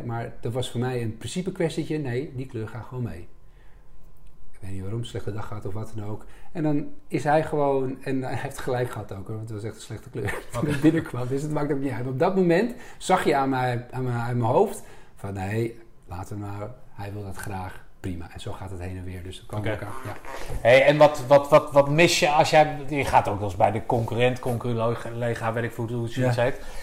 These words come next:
Speaker 2: Als je daar dan binnenkomt, wat mis jij dan wat jullie wel hebben?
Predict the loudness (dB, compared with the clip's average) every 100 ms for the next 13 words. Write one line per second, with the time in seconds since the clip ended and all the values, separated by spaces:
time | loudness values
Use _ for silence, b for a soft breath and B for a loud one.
0 | B B B 2 10 12 12 8 6 6
1 | 2 6 8 8 4 2 6 6 10 12
2 | 12 10 8 6 0 4 6 6 4